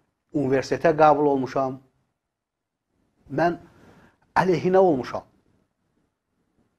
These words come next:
Nə, nə məmur oğlu, nə kasıb oğlu, nə nazir oğlu. Heç kim bilməyib ki, biruza verməmişəm. Dü-, düzdür, regiona görə bir vəzifəsi olubdur. İndi Bakıya görə ola bilsin kiçik vəzifə.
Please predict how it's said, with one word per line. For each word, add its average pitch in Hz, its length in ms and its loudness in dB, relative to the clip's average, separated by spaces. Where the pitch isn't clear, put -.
Nə, 180 260 -6
nə 196 180 2
məmur 123 440 2
oğlu, 107 360 -6
nə 180 160 2
kasıb - 420 0
oğlu, 110 380 -4
nə 175 220 2
nazir 123 340 4
oğlu. 107 360 -8
Heç 254 260 -2
kim 190 200 -2
bilməyib 175 420 2
ki, 196 200 0
biruza 175 380 4
verməmişəm. 139 640 2
Dü-, 185 140 -4
düzdür, 170 380 0
regiona 185 440 4
görə 143 320 4
bir 110 100 -12
vəzifəsi 117 520 0
olubdur. 104 380 -6
İndi 170 180 -6
Bakıya 156 380 4
görə 151 200 4
ola 147 200 4
bilsin 139 200 -12
kiçik - 280 -6
vəzifə. 104 360 -8